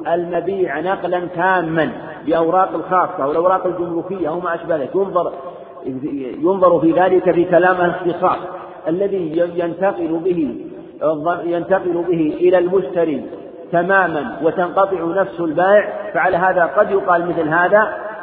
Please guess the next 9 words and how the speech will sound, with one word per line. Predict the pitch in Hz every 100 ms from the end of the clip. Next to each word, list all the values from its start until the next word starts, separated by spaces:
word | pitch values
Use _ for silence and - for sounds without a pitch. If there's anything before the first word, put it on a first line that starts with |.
| -
خاصة | 175 175
إذا | 170 175
كثر | 165 196 180 175
التعامل | 175 160 165 175 170
به، | 180 214 165 - - 131
جاز | 196 196
لأنه | 165 170 165 170 196 180 175 165
في |
الحقيقة | 170 156 160 190 202 220